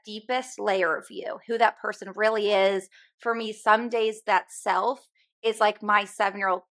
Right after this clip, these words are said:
Josie being like, "Hello, I need some attention." That's self that day. So self-care looks like caring for her.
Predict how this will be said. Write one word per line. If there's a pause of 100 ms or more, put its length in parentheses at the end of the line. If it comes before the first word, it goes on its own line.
(160)
Josie
being
like, (260)
"Hello,
I
need
some
attention."
That's
self (120)
that
day.
So
self-care
looks
like
caring
for
her.